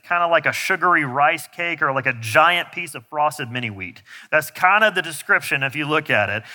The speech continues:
And all that stuff flows down from heaven, and you imagine, "That sounds great for the next forty years. Let's do it." And so it comes down from heaven, and God says, "I'm gonna provide for you with this."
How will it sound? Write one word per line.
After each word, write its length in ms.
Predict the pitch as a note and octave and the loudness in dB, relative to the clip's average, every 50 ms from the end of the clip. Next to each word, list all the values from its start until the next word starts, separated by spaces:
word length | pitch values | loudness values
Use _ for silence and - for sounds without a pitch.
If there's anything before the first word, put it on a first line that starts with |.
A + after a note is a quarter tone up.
| - - | -18 -10
And 100 | - - | -2 2
all 140 | E3+ G3 A3+ | 4 4 4
that 140 | B3 B3+ A3+ | 4 2 2
stuff 260 | - A3+ G#3 - - | 0 -2 -2 -2 -4
flows 260 | F#3+ G3+ A3 B3 A3+ | -4 -2 -2 -2 -2
down 240 | - A#3 A3 A3+ A#3 | 0 2 4 4 4
from 140 | A#3 A#3 G#3+ | 2 0 2
heaven, 340 | E3+ E3+ D#3 C#3+ D#3 G3+ D4 | 4 4 4 4 2 -2 -6
and 100 | F3 E3+ | -6 -8
you 80 | F3+ | -6
imagine, 280 | F3+ E3+ F3 F3 E3+ E3 | -2 2 2 2 2 2
"That 200 | E3+ G#3 A#3 - | 0 -2 -2 0
sounds 220 | - F3+ D#3 D3 | 0 -2 -2 -2
great 380 | B2+ A#2+ A#2 C3+ C3 B2+ C3 - | -4 -6 -2 0 2 0 0 -2
for 80 | - C3+ | -6 -8
the 60 | B2 | -6
next 180 | B2 B2 B2+ - | -6 -6 -6 -8
forty 300 | - B2+ B2 B2+ B2+ B2 | -14 -12 -10 -6 -4 -4
years. 240 | A#2+ B2+ D3 D#3 F3+ | -2 -2 -2 -4 -6
Let's 120 | F3+ - | -8 -10
do 220 | C#3+ E3+ A3 F#3+ | -8 -8 -6 -4
it." 160 | B2+ A2 A#2 - - - - - - - | -4 -6 -6 -8 -12 -16 -14 -8 -2 -2
And 100 | E3+ - | 0 4
so 220 | G#3 F#3+ F#3 F3 - - - | 4 4 4 4 0 -2 0
it 100 | F3+ F#3 | 0 2
comes 240 | - A#3 C4 C#4 B3+ | 4 4 2 2 2
down 220 | A#3+ A#3 A3+ A3 | 2 4 4 4
from 140 | G#3 G3 E3+ | 2 0 -2
heaven, 300 | D3+ G#3 A#3 A3 G3+ F3+ | 2 4 4 4 4 0
and 140 | D#3 E3+ D#3+ | -2 0 2
God 240 | E3+ F#3 F#3+ G3 F#3+ | 4 4 4 4 2
says, 140 | F#3+ E3 E3 | -2 -4 -2
"I'm 120 | D3+ F3 | -2 -2
gonna 120 | F#3+ F#3 | -2 -4
provide 400 | - - F3 E3 D3+ C#3+ C#3+ - | -6 -6 -2 2 2 2 2 0
for 80 | - A#2 | -4 -10
you 100 | G2+ F#2+ | -12 -12
with 100 | F#2 F2 | -14 -18
this." 380 | - - - - - - - | -20 -20 -20 -20 -20 -20 -20